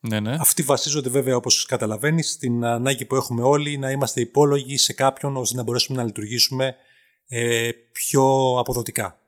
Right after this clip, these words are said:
Speaker 1: Ναι, εντάξει.
Speaker 2: Φυσικά, αν κάποιος θέλει να έχει υπεραπόδοση
Speaker 1: Ναι, σωστά.
Speaker 2: στην επαγγελματική του καριέρα και να βγάλει τα περισσότερα από όλους χρήματα,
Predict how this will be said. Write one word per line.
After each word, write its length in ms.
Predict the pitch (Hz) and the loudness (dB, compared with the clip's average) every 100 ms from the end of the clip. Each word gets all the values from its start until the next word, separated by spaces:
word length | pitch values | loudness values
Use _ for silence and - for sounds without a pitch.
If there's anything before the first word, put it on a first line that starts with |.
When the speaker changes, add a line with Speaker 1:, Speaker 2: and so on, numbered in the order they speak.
| _ _ _ _ _ _ - | _ _ _ _ _ _ -8
Speaker 1:
Ναι, 140 | 156 | -2
εντάξει. 420 | 101 107 95 - - | 0 0 0 -4 -8
Speaker 2:
Φυσικά, 680 | - 139 - - 135 156 175 | 0 2 2 2 2 2 -2
αν 140 | - 135 | -4 0
κάποιος 280 | 135 - - | 0 2 2
θέλει 220 | 135 117 | 0 0
να 220 | 113 107 110 107 - | -2 -2 -4 -8 -10
έχει 300 | 120 110 123 | -8 -6 -6
υπεραπόδοση 960 | 117 - 123 117 107 147 135 113 - | -4 0 2 2 4 4 4 4 4
Speaker 1:
Ναι, 60 | 98 | 2
σωστά. 160 | 104 98 _ - | -4 -6 _ -10
Speaker 2:
στην 220 | - 123 | -2 -2
επαγγελματική 600 | 110 107 107 107 - 135 | 0 0 -2 -4 -6 -6
του 240 | 127 110 | -4 -6
καριέρα 460 | 98 110 107 123 113 | -4 -4 0 -2 -2
και 340 | - 107 104 - - | -4 -8 -6 -8 -8
να 100 | 113 | -8
βγάλει 240 | 113 131 123 | -4 -4 -4
τα 140 | - 120 | -4 0
περισσότερα 560 | 120 107 156 156 143 | 2 2 4 2 2
από 220 | 120 - 147 | -2 2 2
όλους 240 | 139 110 | 2 0
χρήματα, 540 | 120 123 127 - 190 | -4 -2 -2 -2 -4